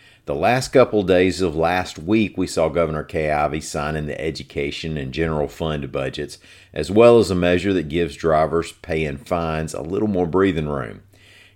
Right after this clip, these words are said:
And we saw the state legislature giving final passage to a bill increasing prison sentences for crimes relating to a criminal enterprise. They moved away from the phrasing gang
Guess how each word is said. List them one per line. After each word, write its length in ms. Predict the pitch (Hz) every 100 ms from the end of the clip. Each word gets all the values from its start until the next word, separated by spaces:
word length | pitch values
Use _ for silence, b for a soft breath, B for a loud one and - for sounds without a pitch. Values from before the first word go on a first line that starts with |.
| -
And 260 | 64 67
we 100 | 76
saw 300 | 76 69 65
the 80 | 76
state 320 | - 69 67
legislature 760 | 65 67 65 - 64 67 71 69
giving 400 | 69 73 65 67
final 420 | - 67 69 76
passage 640 | - 85 85 82 87 82
to 180 | - 80
a 40 |
bill 320 | 80 82 80 85
increasing 600 | 82 - 82 85 101 101
prison 420 | 113 117 110 98
sentences 640 | - 80 76 71 80 80 - B B B
for 160 | - 80
crimes 480 | - 80 73 80 80
relating 640 | 78 71 73 76 78 78
to 240 | - 71
a 40 | 67
criminal 680 | - 87 80 78 71 69 -
enterprise. 880 | 98 90 - 71 58 - - - _ b b b b
They 100 | -
moved 320 | 57 67 64
away 300 | 69 71 71
from 180 | 65 64
the 80 | 57
phrasing 720 | - 60 64 65 64 55 57
gang 600 | 71 69 67 58 53 57